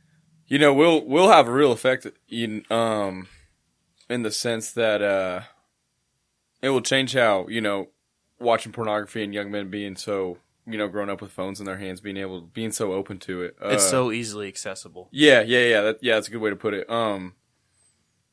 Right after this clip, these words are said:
Speaker 1: and I think that that is gonna change, you know, how a lot of people, uh, view women growing up, you know, or view women. That's gonna, you know, form their minds, 'cause especially in high school, especially in middle school,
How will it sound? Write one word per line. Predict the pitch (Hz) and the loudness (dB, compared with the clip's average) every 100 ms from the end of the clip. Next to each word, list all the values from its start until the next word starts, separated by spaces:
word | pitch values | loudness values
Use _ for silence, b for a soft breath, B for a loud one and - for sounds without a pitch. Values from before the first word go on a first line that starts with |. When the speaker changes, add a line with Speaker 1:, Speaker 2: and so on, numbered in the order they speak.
| - - - | -20 -14 -2
Speaker 1:
and | 127 | 2
I | 123 | 2
think | 123 160 147 - | 2 -2 -2 2
that | 135 123 117 - _ 104 | 4 6 4 0 _ -20
that | 104 123 127 | 0 4 4
is | 120 117 | 4 -4
gonna | 123 107 | -6 -6
change, | - 120 117 113 104 | -6 -2 -2 -4 -6
you | 107 | -6
know, | 107 | -4
how | 110 104 | -2 -2
a | |
lot | 101 104 | 0 -2
of | 98 | -4
people, | 110 104 98 92 - | -10 -10 -10 -10 -12
uh, | 98 104 101 95 90 90 b b _ _ - | -4 -4 -2 -4 -6 -8 b b _ _ -16
view | 107 113 | -6 -6
women | 98 104 98 90 _ _ 98 | -6 -8 -10 -14 _ _ -10
growing | 101 90 82 | -8 -8 -10
up, | 67 - _ _ | -16 -20 _ _
you | 110 107 | -6 -4
know, | 98 | -4
or | 98 | -6
view | 92 104 | -8 -10
women. | 98 92 92 | -8 -8 -8
That's | 92 - | -10 -10
gonna, | 95 87 _ - | -10 -10 _ -14
you | 104 | -10
know, | 95 | -8
form | - 101 | -8 -10
their | 92 | -8
minds, | 90 92 - | -10 -10 -12
'cause | 90 _ b - | -16 _ b -6
especially | 143 - 95 | -2 -2 -4
in | 92 | -8
high | 104 | -10
school, | - 95 | -10 -14
especially | - 107 - | -12 -12 -12
in | 90 | -14
middle | 101 | -14
school, | - 92 | -12 -14